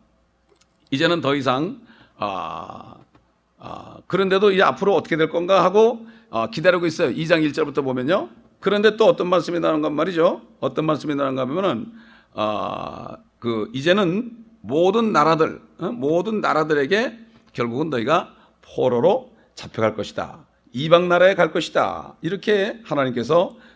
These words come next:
또 하박국에게, 아, 응답하는, 아, 장면이, 아, 나옵니다. 아, 그래서 결국은, 아,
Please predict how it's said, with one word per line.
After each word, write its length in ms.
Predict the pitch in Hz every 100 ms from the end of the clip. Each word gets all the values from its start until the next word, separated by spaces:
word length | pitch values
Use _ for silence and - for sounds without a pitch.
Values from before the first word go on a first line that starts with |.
| _
또 380 | 117 135 - -
하박국에게, 880 | - - 120 117 110 101 117 156 180 - _ _ -
아, 180 | 82 -
응답하는, 760 | 117 113 110 110 110 110 - -
아, 200 | 85 85
장면이, 600 | - 104 107 110 160 - - _ -
아, 240 | 98 87 95
나옵니다. 640 | 107 98 78 98 156 392 - _ _ _ _
아, 260 | 90 87 85
그래서 520 | 165 165 156 196 - -
결국은, 600 | - 175 190 196 - - - - _ _
아, 800 | 117 120 101 90 90 87 - -